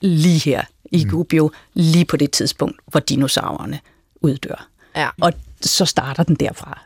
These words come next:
Speaker 1: ikke?
Speaker 3: Ja.
Speaker 2: Nu ved vores lytter jo nok godt, at det her så afstedkommer, øh, hypotesen om meteornedslaget,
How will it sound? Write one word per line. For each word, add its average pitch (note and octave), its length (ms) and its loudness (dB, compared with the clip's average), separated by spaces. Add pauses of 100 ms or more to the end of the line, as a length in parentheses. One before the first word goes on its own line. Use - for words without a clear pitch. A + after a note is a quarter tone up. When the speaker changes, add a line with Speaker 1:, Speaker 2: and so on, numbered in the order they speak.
Speaker 1:
ikke? A#2+ 140 0
Speaker 3:
Ja. F3 120 -4 (320)
Speaker 2:
Nu C3 240 2 (360)
ved B2+ 200 0
vores A#2+ 360 0
lytter C3 260 2
jo A#2+ 220 4
nok A2+ 300 0
godt, B2 340 0
at G2 120 0 (100)
det A2+ 160 4
her A2+ 240 0
så - 140 -2
afstedkommer, G2+ 920 0 (240)
øh, F#2+ 300 2
hypotesen G#2+ 800 0
om F#2+ 260 0 (380)
meteornedslaget, G2+ 880 0